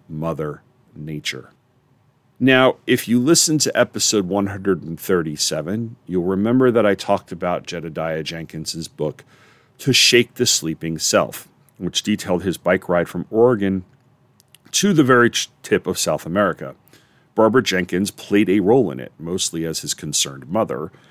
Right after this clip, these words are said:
and she did travel to see him and hike with him at the very end. But amidst all her worry was also a deeply held belief that her son's homosexuality is wrong.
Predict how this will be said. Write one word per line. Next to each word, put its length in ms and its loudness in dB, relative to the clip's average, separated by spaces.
and 160 0
she 120 -2
did 200 2
travel 360 0
to 60 -4
see 220 -2
him 260 -8
and 180 -4
hike 360 -8
with 120 -6
him 200 -12
at 80 -18
the 100 -10
very 360 -12
end. 380 -10
But 220 4
amidst 640 4
all 220 6
her 200 4
worry 460 2
was 200 -10
also 420 0
a 60 -2
deeply 500 -4
held 300 -2
belief 340 -2
that 140 -10
her 120 -12
son's 540 -2
homosexuality 1400 0
is 200 -14
wrong. 440 -6